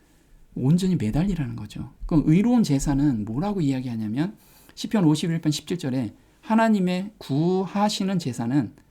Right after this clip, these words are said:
상한 심령이라. 하나님이여 상하고 통회하는 마음을 주께서 멸시치 아니하시리이다." 그래서 지금 하나님께서는 "그래, 네가 뭔가 해결하고 와라.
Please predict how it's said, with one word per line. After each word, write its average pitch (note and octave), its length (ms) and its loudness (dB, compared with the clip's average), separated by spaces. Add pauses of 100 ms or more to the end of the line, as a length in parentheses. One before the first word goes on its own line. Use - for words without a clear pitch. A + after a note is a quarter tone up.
상한 C#4 460 2
심령이라. F#3 560 -2 (720)
하나님이여 G#3+ 600 4
상하고 A3 760 0 (280)
통회하는 A#3+ 720 6
마음을 C#3 540 2
주께서 D#3+ 340 -2
멸시치 C#3 580 -2
아니하시리이다." D3+ 920 -4 (760)
그래서 G#3 220 6
지금 G3 380 2 (260)
하나님께서는 F#3+ 960 2 (260)
"그래, E3 240 2
네가 D3+ 540 0
뭔가 E3+ 320 4
해결하고 A#3 640 2
와라. D#3+ 440 2